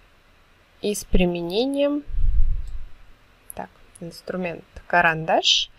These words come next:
а кисть вот такая. И вот так вот, пожалуйста, мне ее сделай. Она мне должна сейчас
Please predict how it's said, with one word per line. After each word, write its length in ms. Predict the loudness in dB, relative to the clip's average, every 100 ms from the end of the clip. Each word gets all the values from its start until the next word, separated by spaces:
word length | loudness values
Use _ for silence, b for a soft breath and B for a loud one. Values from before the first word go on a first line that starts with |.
| b b b -10
а 80 | -10
кисть 320 | -8 -12 -10
вот 140 | -10 -6
такая. 460 | -6 -6 -10 -12 -20 _ b b b b _ -6
И 160 | -4
вот 200 | -2 -4 0
так 220 | -2 -2
вот, 100 | -8
пожалуйста, 540 | -8 -4 -2 -4 -6 -12
мне 220 | -8 -8
ее 140 | -8
сделай. 480 | -12 -12 -12 -12 -20 _ B B B B
Она 320 | -2 2 2
мне 200 | 2 -2
должна 480 | -2 -4 -2 -2 -2
сейчас 640 | -6 -2 0 0 -4